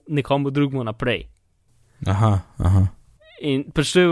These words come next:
Speaker 1: osnova, pač D dos napadov na ta način, da pač ti pošlješ nek mali podatek strežniku in potem strežnik pošlje ogromen podatek naprej tvoji tarči, ne? Namesto da ga pošlje tebi nazaj.
Speaker 2: Mhm.
Speaker 1: Zato, ker je U D P in, in pač tam lahko,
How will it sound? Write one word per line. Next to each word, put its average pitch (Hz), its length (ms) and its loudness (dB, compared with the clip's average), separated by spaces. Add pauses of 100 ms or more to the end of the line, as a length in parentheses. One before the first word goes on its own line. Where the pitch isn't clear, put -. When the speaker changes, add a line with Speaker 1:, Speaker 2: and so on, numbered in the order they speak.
(100)
Speaker 1:
osnova, 156 440 2
pač 120 200 -4
D 139 160 0
dos 139 200 -2
napadov 127 380 0
na 120 140 -4
ta 131 160 -2
način, 131 280 -2
da 131 120 0
pač 120 240 -4
ti 165 100 2
pošlješ 151 400 0
nek 143 140 0
mali 139 260 0
podatek 127 400 -2
strežniku 156 640 -2 (300)
in 127 140 -6
potem 139 260 -2
strežnik 139 460 0
pošlje 135 340 -2
ogromen 135 420 0
podatek 120 480 -4
naprej 120 300 -6
tvoji 110 240 -4
tarči, 104 420 -8
ne? 123 300 -4
Namesto 135 400 0
da 127 80 -6
ga 127 80 -2
pošlje 123 400 -4
tebi 117 240 -6
nazaj. 107 400 -4 (100)
Speaker 2:
Mhm. 110 380 2
Speaker 1:
Zato, 135 220 0
ker 165 120 0
je 156 80 2
U 160 100 4
D 160 140 0
P - 100 -10 (180)
in, 135 340 -4
in 135 260 -4
pač 139 240 -6
tam 147 160 0
lahko, 127 480 -2